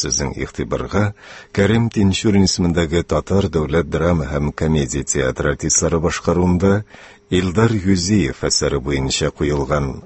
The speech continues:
«Кыр казлары артыннан» дигән спектакльнең ахырын тыңларга чакырабыз. Әсәрне сәхнәгә куючы режиссер Равил Тумашев. Спектакль өчен музыканы композитор Мәсгуд Имашев язган.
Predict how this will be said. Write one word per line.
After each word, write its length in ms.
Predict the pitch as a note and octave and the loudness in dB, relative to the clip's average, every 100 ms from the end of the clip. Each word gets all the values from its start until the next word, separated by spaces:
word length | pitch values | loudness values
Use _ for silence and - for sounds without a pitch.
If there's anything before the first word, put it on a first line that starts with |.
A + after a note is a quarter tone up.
| - | -14
«Кыр 300 | - F#2 G#2 | -4 0 0
казлары 680 | - - F2+ D#2+ E2 E2 D#2+ D2+ - D2+ | -2 -2 -2 0 0 0 0 -2 -2 -4
артыннан» 600 | - - D2+ D2 D2 C2+ | -4 -4 -2 0 0 -2
дигән 320 | C2+ C2 B1 | -4 -4 -4
спектакльнең 880 | - B1 - G2+ G2+ G2 F#2 F#2+ F#2 - - - _ - | -4 -6 -4 -2 -2 0 2 2 0 -4 -16 -20 _ -4
ахырын 560 | E2 - E2+ F2+ D2 | -4 -2 0 0 0
тыңларга 400 | - - - - | -2 -4 -4 -4
чакырабыз. 840 | - - - B1 - - - - - _ _ | -4 -6 -4 -6 -6 -6 -6 -6 -12 _ _
Әсәрне 480 | - F#2 A#2 A2 B2 | -4 0 2 2 2
сәхнәгә 560 | B2 A2 G2 G2+ F#2 F#2+ | 2 -2 -2 -2 0 -2
куючы 480 | - D2+ C#2 - C#2 | -4 -6 -6 -8 -8
режиссер 680 | C2 B1+ - - G#2 A#2 - - - - - | -10 -10 -8 -2 0 0 -6 -18 -20 -20 -8
Равил 440 | F2 G#2+ G#2+ A2+ - | -2 0 0 -2 -4
Тумашев. 800 | G2+ G2 D#2 - A1+ - - _ - - _ | -2 -2 -2 -8 -12 -16 -20 _ -20 -20 _
Спектакль 720 | - - G#2+ - C3+ C3+ A#2+ | -10 -4 -4 0 -2 2 0
өчен 240 | G#2+ G2+ | 0 0
музыканы 880 | F2+ D#2 D#2 D2+ E2+ G2 G2 A#2 C3 - - | 0 0 -2 -4 -4 -2 0 0 -2 -8 -6
композитор 840 | C#2+ - C2 - G#2 - G2+ F#2+ - _ | -6 -6 -8 -4 -4 0 -2 -2 -12 _
Мәсгуд 560 | - E2 D#2 - E2+ E2 | -4 -2 -2 -4 -6 -6
Имашев 440 | D#2+ D2 - C2 | -6 -6 -8 -12
язган. 500 | C2 B1+ A#1+ A#1 - | -10 -10 -10 -14 -16